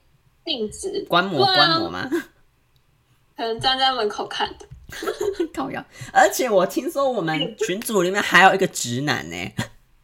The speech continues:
Speaker 1: 啊，直男来
Speaker 2: 他说来，
Speaker 1: 交朋友这样。
Speaker 2: 只是来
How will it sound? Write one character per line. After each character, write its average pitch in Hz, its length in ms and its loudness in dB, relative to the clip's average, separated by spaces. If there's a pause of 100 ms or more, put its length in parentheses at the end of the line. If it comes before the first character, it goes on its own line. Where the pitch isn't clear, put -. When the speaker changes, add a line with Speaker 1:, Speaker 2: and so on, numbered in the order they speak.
(1120)
Speaker 1:
啊， 359 120 -2 (360)
直 269 220 -2
男 262 280 0
来 233 260 0 (540)
Speaker 2:
他 - 140 0
说 208 160 2
来， 196 280 6
Speaker 1:
交 208 60 -2
朋 - 60 -8
友 - 40 -8
这 - 80 -8
样。 208 100 -4
Speaker 2:
只 254 40 2
是 - 60 2
来 175 180 2